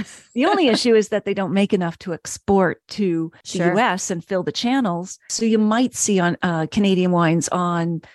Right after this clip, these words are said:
Speaker 2: uh, some restaurant lists that are interested in, in our wines,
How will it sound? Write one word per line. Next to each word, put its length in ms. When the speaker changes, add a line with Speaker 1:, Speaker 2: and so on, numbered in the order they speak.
Speaker 2:
uh, 140
some 300
restaurant 440
lists 720
that 340
are 180
interested 520
in, 280
in 160
our 160
wines, 400